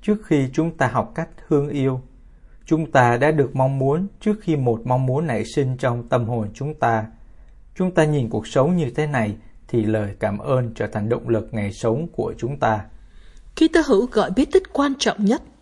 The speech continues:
Speaker 2: bí tích thánh thể là Eucharistia. Trong tiếng Hy Lạp, từ này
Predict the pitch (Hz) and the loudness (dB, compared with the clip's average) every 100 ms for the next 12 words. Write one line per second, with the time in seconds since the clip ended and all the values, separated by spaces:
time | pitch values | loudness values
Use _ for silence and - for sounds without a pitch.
0 | _ - 254 - 349 - 262 320 - 190 | _ -4 -2 0 -2 -2 -4 -4 -4 -4
1 | 165 208 - - 208 190 165 - - 226 | -2 -6 -12 -6 0 0 0 -4 -4 -4
2 | 214 - 202 247 269 - 220 214 196 190 | -2 -2 0 0 0 0 0 2 2 0
3 | 185 - _ _ _ - 240 226 214 277 | -4 -14 _ _ _ 2 2 2 0 0
4 | 320 311 226 180 180 - - - 233 214 | 2 2 2 0 -4 -16 -8 4 6 6
5 | 214 | 4